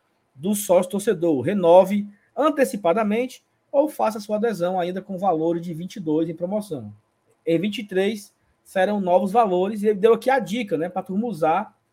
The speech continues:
a calculadora do Glória e Tradição pra você saber se vale a pena fazer o Leão Recarga ou se você vai fazer o, o sócio acesso garantido, tá?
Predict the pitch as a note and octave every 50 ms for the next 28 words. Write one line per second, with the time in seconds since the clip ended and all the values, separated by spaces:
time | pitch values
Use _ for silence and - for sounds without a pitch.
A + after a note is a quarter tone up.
0 | _ _ - D3 C#3+ - - A3+ C4+ C4+ - C#4 C4+ C4 B3 G3+ F3+ F#3+ G#3 G#3+
1 | G#3+ G#3 F#3 E3+ E3 E3 E3 E3+ F#3+ G3 G3+ G3+ - G#3 G#3 A#3 B3+ - _ _
2 | _ _ _ _ _ _ _ _ _ F3+ F#3 F#3+ G#3 G3+ G#3 A3 G3+ - A3+ G3+
3 | F3 F3 G3 G3+ G3+ A3 F#3+ D#3+ F#3 F3+ G3 F#3+ F3 - - E3 D#3+ D#3+ D#3 -
4 | D#3 C#3+ C3 B2 B2+ B2 A#2 A2+ - _ _ _ _ _ _ _ _ _ _ -
5 | D#3+ E3 E3+ E3 D3+ C#3+ C#3 C#3 C3 C#3+ G3+ G3+ - G#3 G#3 A3 A#3 A#3 B3+ D#4+
6 | D#4 - _ _ _ _ _ _ _ - A3 A3 G#3+ A3 A#3+ G#3+ - A3+ A#3+ A#3+
7 | - - A3 G#3 G#3+ G#3 A3 G3+ F3 E3 E3+ F3 F3 F3 F3+ F3+ F3+ F3+ E3 D3+
8 | C#3+ D3 D#3 D3+ C#3+ C#3 C#3 - - D#3+ D#3 E3 E3 - F#3 E3+ D#3+ D#3+ - E3+
9 | E3 E3+ F3+ F3 G#3 A#3+ G#3+ - - B2+ - - - F#3 -